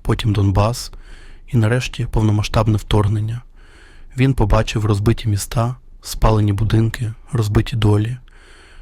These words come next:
Російські війська, впевнені у своїй перемозі, загрузнуть у війні. Україна буде боротися до останнього, а Захід постачатиме їй зброю. Його серце стискалося від болю,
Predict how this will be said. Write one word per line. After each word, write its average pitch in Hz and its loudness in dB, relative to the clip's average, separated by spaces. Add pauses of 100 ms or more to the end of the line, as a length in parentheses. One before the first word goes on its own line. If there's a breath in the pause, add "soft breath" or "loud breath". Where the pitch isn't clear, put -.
(180 loud breath)
Російські 123 -2
війська, 113 0 (140)
впевнені 104 2
у 101 -2
своїй 107 -2
перемозі, 113 2 (140)
загрузнуть 113 2
у 127 2
війні. 107 0 (800 loud breath)
Україна 131 2
буде 110 2
боротися 110 0
до 107 0
останнього, 110 0 (440)
а 117 -2
Захід 127 -2
постачатиме 117 0
їй 104 2
зброю. 104 0 (1300 loud breath)
Його 123 2
серце 135 -2
стискалося 107 -2
від 107 -4
болю, 110 2